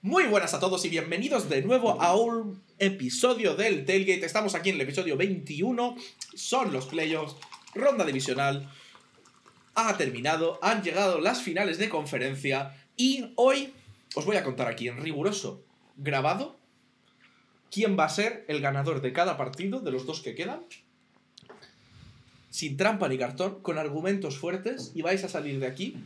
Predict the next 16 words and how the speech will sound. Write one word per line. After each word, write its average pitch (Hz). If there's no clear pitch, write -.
sabiendo, 208
pudiendo 196
decirle 131
a -
vuestros 120
familiares, 127
amigos 135
y 165
enemigos 185
quién 190
va 156
a -
ganar 151
la 113
Super 95
Bowl. -